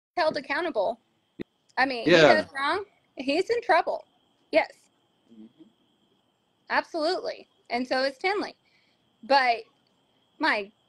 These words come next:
Speaker 1: God, if you drop a paperclip on the floor or a pencil on the floor, okay, pick it up.
Speaker 2: Yeah.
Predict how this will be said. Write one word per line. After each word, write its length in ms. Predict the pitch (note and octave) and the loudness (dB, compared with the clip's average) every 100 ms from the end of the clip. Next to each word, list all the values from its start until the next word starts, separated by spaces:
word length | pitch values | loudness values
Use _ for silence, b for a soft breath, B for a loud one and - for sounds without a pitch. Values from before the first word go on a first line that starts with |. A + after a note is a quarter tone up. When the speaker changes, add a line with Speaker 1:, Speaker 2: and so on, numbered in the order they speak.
| - | 0
Speaker 1:
God, 360 | D4 G#4 C#4+ A3+ | 2 4 2 -2
if 160 | B3 | -6
you 140 | C#4 B3+ | -6 0
drop 300 | C4 C4 A#3 | 2 0 0
a 20 | |
paperclip 680 | - G4+ A4 C#4 - A#3 A3+ | 0 0 0 -4 0 0 2
on 180 | A3 | 0
the 100 | G#3 | -2
floor 440 | G3+ E4 G#4+ C#4 G#3 | -6 0 2 4 2
or 40 | |
a 40 | A3+ | 0
pencil 380 | - A4 - D#4+ | -2 -4 -2 -2
on 180 | C4+ | -2
the 100 | B3+ | -4
floor, 480 | A#3+ E4 G#4 F4 E4+ - _ _ _ _ _ _ _ _ _ _ _ _ _ _ _ _ - F#3+ | -6 -2 2 4 2 -4 _ _ _ _ _ _ _ _ _ _ _ _ _ _ _ _ -8 -4
okay, 300 | D#4 D4+ F#4+ _ _ | 0 -2 -2 _ _
pick 140 | A3 C4 | -8 -4
it 80 | G4+ A4+ | -2 -4
up. 120 | - _ _ _ _ _ _ _ _ | -6 _ _ _ _ _ _ _ _
Speaker 2:
Yeah. 380 | C3 F3 D3 | 0 4 4